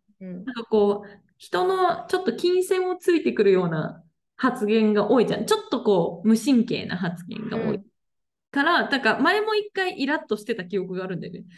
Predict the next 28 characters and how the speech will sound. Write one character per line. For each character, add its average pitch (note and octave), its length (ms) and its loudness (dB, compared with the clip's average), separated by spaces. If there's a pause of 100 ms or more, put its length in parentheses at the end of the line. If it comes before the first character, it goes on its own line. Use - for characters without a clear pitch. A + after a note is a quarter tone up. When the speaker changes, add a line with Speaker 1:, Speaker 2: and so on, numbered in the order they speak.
(180)
Speaker 1:
イ - 80 -4
ラ F#4+ 100 4
ッ - 100 4
と - 120 -2
し - 60 -16
て F3+ 160 -8
た。 G#3+ 140 -14
そ B3+ 160 -2
う B3 60 -4
そ A3+ 160 -2
う A3 40 -4
そ A3 40 -2
う。 - 20 -2
Speaker 2:
う - 20 -2
ん G3+ 60 -4
う - 20 -12
ん。 - 20 -12
Speaker 1:
で、 B3 360 0 (1200)
で D4 100 0
も B3 80 0
な C4 120 0
ん - 60 -6
か D#4+ 60 0
私 D#4 260 -4
的 E4 220 -10
に D#4 160 -10
多 C4 120 -6
分、 G3 420 -8